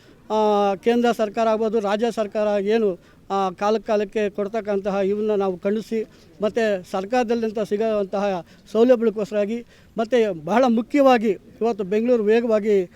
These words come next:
ಬೆಳೀತಾ ಇದೆ. ಆ ಒಂದು ನಿಟ್ಟಿನಲ್ಲಿ ಇವತ್ತು ಈ ಬೆಂಗಳೂರು ನ-, ಕಟ್ಟಿದಂಥವ್ರಿಗೆ ಇರಲಿಕ್ಕೆ ಕೂಡ ಒಂದು ಸೂರಿಲ್ಲ. ಆ ಒಂದು,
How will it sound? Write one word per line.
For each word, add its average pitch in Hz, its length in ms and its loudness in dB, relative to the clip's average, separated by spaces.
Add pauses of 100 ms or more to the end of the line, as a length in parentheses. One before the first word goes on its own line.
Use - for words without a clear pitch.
(260)
ಬೆಳೀತಾ 233 380 2
ಇದೆ. 214 300 0 (380)
ಆ 208 140 2
ಒಂದು 285 240 4
ನಿಟ್ಟಿನಲ್ಲಿ 262 640 2 (180)
ಇವತ್ತು 247 340 0
ಈ 233 40 0
ಬೆಂಗಳೂರು 233 600 2
ನ-, 214 120 -6
ಕಟ್ಟಿದಂಥವ್ರಿಗೆ 214 1000 -2 (320)
ಇರಲಿಕ್ಕೆ 247 400 2
ಕೂಡ 240 160 0 (420)
ಒಂದು 214 160 0
ಸೂರಿಲ್ಲ. 233 400 2 (460)
ಆ 226 140 2
ಒಂದು, 254 560 2